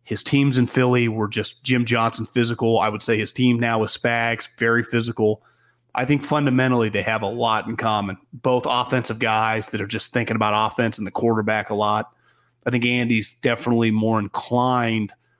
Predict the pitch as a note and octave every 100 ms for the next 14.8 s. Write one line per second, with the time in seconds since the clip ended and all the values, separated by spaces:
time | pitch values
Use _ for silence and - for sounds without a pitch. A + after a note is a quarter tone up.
0 | _ _ _ _ - G#2 G#2 G#2 - -
1 | C3 C#3+ - B2 A2 A2 - - B2+ -
2 | - C#3+ B2+ A#2+ A#2 A2+ A2 A2 A2+ A2+
3 | A2 A2 G#2 G#2 - B2+ G#2 G#2+ - -
4 | A#2 A#2 A#2+ A#2 A#2 - A2 A2 A2+ G#2+
5 | A2 G#2 G#2 _ _ _ - A2 A2+ -
6 | G#2 A#2 G#2+ G#2+ - - _ _ _ _
7 | _ - A#2 G#2+ - - B2 A2+ A2 B2
8 | A2+ A2+ A2 A#2 - - C#3 A#2 - C3
9 | C3 C#3 C3 B2+ B2+ A2 - A#2+ G2+ G2+
10 | F#2+ G2 - F2+ D2 - - A2 B2+ -
11 | - _ _ _ - A2+ B2+ B2+ C#3 C#3+
12 | C#3+ C3+ C3 C3+ D3+ C#3+ D3+ D3 C#3 C3+
13 | C3+ - D3 D3 - C3 B2 A2 G#2+ G#2
14 | G2+ - G2 F#2 - A2+ F#2